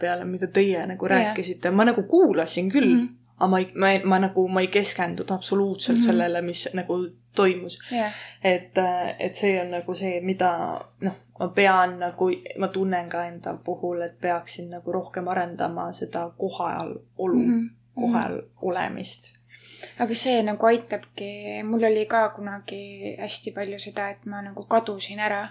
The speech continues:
Speaker 1: Mhm.
Speaker 2: enda
Speaker 1: Jah.
Speaker 2: mõtetesse.
Speaker 1: Mhm.
Speaker 2: Aga nüüd, kui mul see juhtub, siis, äh, mul kuidagi nagu aju teadvustab seda, et okei, et, äh, ma olen, ma ei ole hetkes, on ju.
Speaker 1: Mhm.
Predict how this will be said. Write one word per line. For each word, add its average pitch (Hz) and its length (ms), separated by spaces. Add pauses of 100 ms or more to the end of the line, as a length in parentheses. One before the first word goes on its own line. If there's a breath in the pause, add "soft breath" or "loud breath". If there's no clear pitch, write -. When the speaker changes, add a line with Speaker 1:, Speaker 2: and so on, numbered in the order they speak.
(140)
Speaker 1:
Mhm. 220 260 (200)
Speaker 2:
enda 214 200
Speaker 1:
Jah. 208 160
Speaker 2:
mõtetesse. 208 640 (180)
Speaker 1:
Mhm. 196 220 (880 loud breath)
Speaker 2:
Aga 247 220
nüüd, 247 220
kui 240 120
mul 226 140
see 226 180
juhtub, 240 460
siis, - 440
äh, 202 640
mul 220 140
kuidagi 220 420
nagu 214 340
aju 233 440
teadvustab 214 540
seda, 202 400
et 202 220
okei, 220 640
et, - 400
äh, 202 260
ma 214 120
olen, 202 380
ma 214 80
ei 208 80
ole 208 180
hetkes, - 480
on 196 200
ju. 202 80 (840)
Speaker 1:
Mhm. 214 180